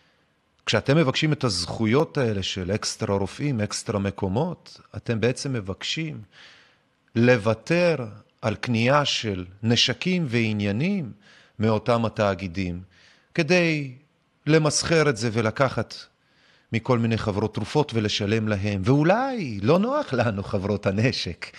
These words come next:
שכרגע חברות התרופות ירוויחו יותר. ואולי סגרנו ככה בינינו, בין חברות הנשק לחברות התרופות, על איזושהי מכסה מסוימת. ולא יפה שאתם, האזרחים, עם הדרישות של הזכויות שלכם ומה שמותר לכם,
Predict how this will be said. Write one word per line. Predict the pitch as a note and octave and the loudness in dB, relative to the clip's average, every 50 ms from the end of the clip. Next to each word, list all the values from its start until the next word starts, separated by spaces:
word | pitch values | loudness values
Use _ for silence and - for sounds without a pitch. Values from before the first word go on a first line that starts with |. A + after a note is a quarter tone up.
| - - - - - - | -20 -20 -20 -20 -12 -6
שכרגע | - - G#2 - G#2+ G#2+ A#2+ B2 G#2 G#2 | -6 -6 -2 -2 0 2 2 2 0 -2
חברות | - G#2 F#2+ F#2+ G#2 G#2 - | -2 -2 -2 -2 -2 -2 -2
התרופות | A2 - - G#2+ G2+ - A2+ G#2 - | -2 -2 -2 -4 -2 -2 -2 -2 -2
ירוויחו | G2+ G2 F2+ D#2+ G2 G2 - - G2+ | -2 -4 -2 -2 -4 -4 -2 -2 -2
יותר. | F#2 F2 - - F#2 F2 E2 E2 D#2+ | -2 -2 -4 -4 -6 -4 -4 -2 0
ואולי | A#2 C3+ D#3 F3 G#3+ A#3 B3 C4 B3 A#3+ A3+ G3+ E3+ - - - - - - - - - - _ _ _ | 2 2 2 2 0 0 0 -2 -4 -4 -6 -8 -10 -14 -20 -20 -20 -20 -20 -20 -20 -20 -20 _ _ _
סגרנו | - - D#3+ D3 D3+ F#3 F#3+ F#3 F3+ F3 E3 - | -2 -2 0 2 4 4 4 4 4 2 0 0
ככה | - F3 E3 - - C#3+ | 0 0 0 2 0 0
בינינו, | A#2 A#2 C3+ C3+ D3+ E3+ E3+ D3 B2 G2+ | 0 2 0 2 2 2 2 0 0 0
בין | A#2 G#2+ | 0 0
חברות | F#2+ - A2 A#2 C#3+ C3+ - | 0 -2 0 0 0 0 0
הנשק | B2 B2 C3+ C3+ - - A2 - - | 0 0 0 0 -2 -2 -4 -6 -6
לחברות | F#2+ - G#2 F#2+ G#2+ C3 C#3 - | -4 -2 -2 0 2 2 2 2
התרופות, | B2 - - G#2+ G2+ - - C#3 B2 A#2+ - - - - - - - _ | 0 -2 -2 -4 -2 0 0 0 0 -2 -4 -12 -20 -20 -20 -20 -10 _
על | - G3 G3+ | 0 2 2
איזושהי | G3 E3+ E3 D#3 - E3+ D#3 | 2 2 0 0 0 0 0
מכסה | C#3+ C3+ - - - C#3+ B2+ | -2 -2 -2 0 0 0 0
מסוימת. | B2 A#2 - - - A2+ G2+ F#2+ F2 E2+ F#2 F2+ - - | 0 0 -2 -2 -2 -2 -2 -2 -2 -4 -6 -8 -4 -2
ולא | C3+ D3 F3+ G3+ | -2 0 0 -2
יפה | G3+ F3+ - - - B2 A2+ F#2+ E2+ D#2+ D2 - _ _ _ _ _ _ _ _ _ _ _ _ | -2 -4 -6 -6 -4 -4 -4 -4 -4 -8 -14 -18 _ _ _ _ _ _ _ _ _ _ _ _
שאתם, | - - - F2 E2+ - - D3+ D#3+ C#3+ G#2+ | -8 -6 -4 -4 -6 -4 -4 -2 -2 -2 -2
האזרחים, | F#2 F2 E2+ D#2+ D#2 E2+ E2+ - - - - C#3+ C3 G#2 | -2 -4 -6 -6 -8 -8 -10 -10 -10 -10 -10 -10 -8 -8
עם | G2 F2+ | -10 -10
הדרישות | F2+ F2 D#2+ G#2+ G2 - - - E3 F3 - | -10 -8 -6 -6 -6 -4 -4 -4 -4 -4 -4
של | - - G2 | -4 -4 -4
הזכויות | F#2 E2 - - - C3 D3+ A3+ B3 - | -4 -6 -6 -4 -2 -2 -2 -2 -2 -4
שלכם | - D3 - G#2 - - F#2+ F2+ F#2+ - | -6 -8 -8 -10 -12 -14 -14 -14 -8 -4
ומה | B2 C3 E3+ G#3 | 0 0 2 2
שמותר | - - B3+ C4 C4+ - - D4+ D#4+ | 2 0 -2 -2 -2 0 2 2 2
לכם, | D#4+ D4+ D4 - - - C#3+ | 2 0 -4 -8 -8 -8 -8